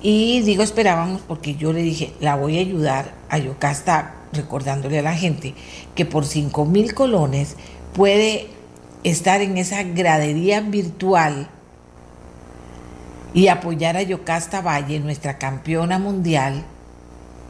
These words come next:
en peso mínimo, que va a defender su corona contra una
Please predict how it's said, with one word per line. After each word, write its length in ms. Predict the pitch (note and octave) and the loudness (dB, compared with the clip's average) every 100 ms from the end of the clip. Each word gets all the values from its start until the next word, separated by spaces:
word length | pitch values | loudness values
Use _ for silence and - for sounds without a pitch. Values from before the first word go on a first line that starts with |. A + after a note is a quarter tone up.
| - - - - | -18 -18 -16 -4
en 180 | E3 D#3+ | 2 4
peso 300 | D#3 E3+ F#3+ | 4 2 4
mínimo, 500 | F#3+ E3+ D#3+ D#3 D#3+ - - - | 4 4 4 2 0 -6 -14 0
que 220 | A#3 A3+ | 2 4
va 180 | G#3 F#3+ | 6 4
a 60 | |
defender 580 | G3 G#3 F3 D3+ D#3+ F#3 | 4 -2 -2 -4 -2 -2
su 180 | F3+ F#3+ | -2 -6
corona 520 | - G#3+ F#3 D#3 D3 - - - - | 0 2 2 2 -4 -8 -20 -20 -4
contra 420 | F#3 F3+ E3 E3 | 2 2 4 2
una 420 | D#3+ E3+ F#3 F3 | 2 2 0 0